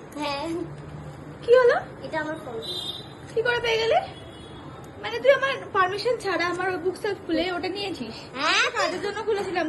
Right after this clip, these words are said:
Speaker 2: তুমি ওই ফাঁক থেকে তুলে নিয়েছো। আমি খোলার কারণটাও ওই, ও বললো রাখি নাকি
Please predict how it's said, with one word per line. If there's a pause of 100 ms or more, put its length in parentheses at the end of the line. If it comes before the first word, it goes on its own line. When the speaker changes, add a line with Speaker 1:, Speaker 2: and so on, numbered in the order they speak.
Speaker 2:
তুমি
ওই
ফাঁক
থেকে
তুলে
নিয়েছো। (1300)
আমি (500)
খোলার (100)
কারণটাও (120)
ওই, (420)
ও
বললো
রাখি
নাকি